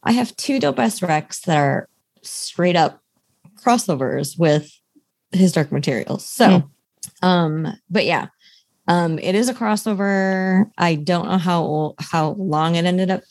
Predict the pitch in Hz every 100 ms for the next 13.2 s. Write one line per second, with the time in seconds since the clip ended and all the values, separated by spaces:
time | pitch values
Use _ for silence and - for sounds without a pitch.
0 | - 294 214 175 - 190 208 190 269 233
1 | - 185 165 - _ - - 233 226 233
2 | 226 196 156 - - _ _ _ - -
3 | - 359 311 269 269 269 262 - - -
4 | - 180 165 139 - 139 135 139 113 -
5 | - 98 101 160 160 _ _ _ _ -
6 | 165 160 185 185 156 170 190 214 233 151
7 | 185 240 - - - _ _ _ _ -
8 | - _ _ _ 175 180 185 170 147 175
9 | 160 156 156 156 165 185 208 233 254 277
10 | 285 285 311 311 - - - _ _ _
11 | _ _ _ _ - 160 175 - 175 -
12 | 202 208 226 240 254 285 294 - - _
13 | 214